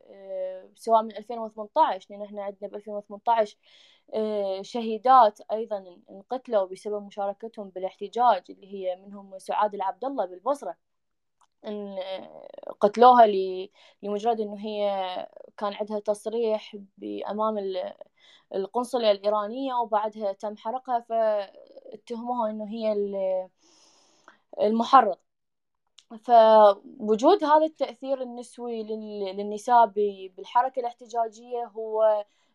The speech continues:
آه، ي-، يخوف هاي ال-، هاي، هاي الفئة،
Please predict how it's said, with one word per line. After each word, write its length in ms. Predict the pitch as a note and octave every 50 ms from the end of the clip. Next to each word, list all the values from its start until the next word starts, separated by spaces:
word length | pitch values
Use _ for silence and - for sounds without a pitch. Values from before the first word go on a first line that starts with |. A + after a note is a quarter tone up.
| _ _ -
آه، 580 | - G#3 G#3 G#3 G3+ G3+ G3 F#3+ F#3 F#3+ G3+ - _ _ _ _ F4+ C#4 - B4
ي-، 560 | G3 G3+ G3+ G3+ G3 F#3+ - - - - - - G#4+ G#4+ _ - C5 - _ _ _ - E4 - - _ _ -
يخوف 600 | G#3+ G3+ - - D4+ F4+ E4+ E4 C#4+ - - -
هاي 240 | A3+ A#3 A3+ A3 G#3
ال-، 480 | G3 F#3+ F#3 F#3 F3+ F3+ F3 E3+ F#3+ G3+
هاي، 260 | F3 F#3 A3 A3 G#3+ G3+
هاي 160 | G#3 A3+ A3
الفئة، 420 | G#3+ G#3 - - G#3+ - G3 F#3